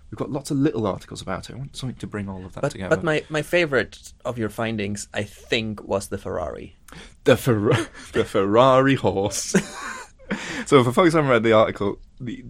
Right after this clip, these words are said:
Speaker 1: on the, all of the Ferrari sites, so it's not just the F one team, the site I was looking at, there is this banner, um, on the site that, well, I, I, I first realized there was a problem when there was this one megabyte of JavaScript, and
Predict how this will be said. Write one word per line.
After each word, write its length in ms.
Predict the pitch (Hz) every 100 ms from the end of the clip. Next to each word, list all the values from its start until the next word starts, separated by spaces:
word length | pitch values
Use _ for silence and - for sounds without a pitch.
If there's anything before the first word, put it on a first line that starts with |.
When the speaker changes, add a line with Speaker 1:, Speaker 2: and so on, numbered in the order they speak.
| -
Speaker 1:
on 180 | 117 135
the, 160 | 147 -
all 180 | 185 302
of 60 |
the 80 | 156
Ferrari 340 | - 113 104 95
sites, 320 | 90 87 -
so 100 | 113
it's 140 | -
not 160 | 170 -
just 220 | 123 -
the 200 | 113 107
F 160 | 98 -
one 160 | 123 120
team, 180 | 107
the 80 | 98
site 180 | - 101
I 60 | 139
was 140 | -
looking 220 | 87 95
at, 120 | 92 - - - - -
there 120 | 117
is 80 | 117
this 120 | 131
banner, 480 | - 160 110 80 - - _ - - - -
um, 560 | 98 95 90 92 95 - - - _ - -
on 220 | - 101
the 80 | 98
site 360 | - 104 101 - _ _ -
that, 260 | 101 107 - - - -
well, 280 | 185 190 113 -
I, 80 | 185
I, 80 | -
I 180 | - 175 - _ - -
first 360 | - 233 -
realized 360 | 135 139 123 113
there 60 | 107
was 60 |
a 40 | 110
problem 260 | 135 113
when 80 | 95
there 60 | 92
was 80 |
this 120 | 110 113
one 240 | 110 104
megabyte 500 | 104 101 98 92 - - _ 110
of 80 |
JavaScript, 680 | - 107 104 - - - - - - - -
and 300 | 110 107